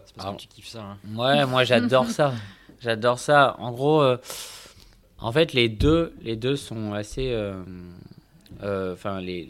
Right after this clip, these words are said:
Speaker 2: les, une street, que-, aller, aller faire une street part en street et faire de la compétition, c'est assez, euh,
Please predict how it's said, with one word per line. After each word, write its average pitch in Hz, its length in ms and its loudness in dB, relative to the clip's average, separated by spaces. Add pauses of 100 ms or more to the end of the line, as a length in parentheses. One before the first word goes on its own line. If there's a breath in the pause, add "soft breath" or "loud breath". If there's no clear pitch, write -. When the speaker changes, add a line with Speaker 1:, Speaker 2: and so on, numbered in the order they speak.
Speaker 2:
les, 71 180 -14
une 101 100 -10
street, - 320 -14 (160)
que-, - 100 -16 (220)
aller, 120 360 -4
aller 113 160 -6
faire 139 180 -6
une 120 100 -6
street 117 200 -10
part 117 300 -8
en 107 120 -10
street 127 320 -10 (340 soft breath)
et 107 80 -12
faire 120 140 -2
de 113 40 -2
la 110 80 -2
compétition, 110 540 -8
c'est 107 140 -6
assez, 120 360 -4
euh, 98 160 -2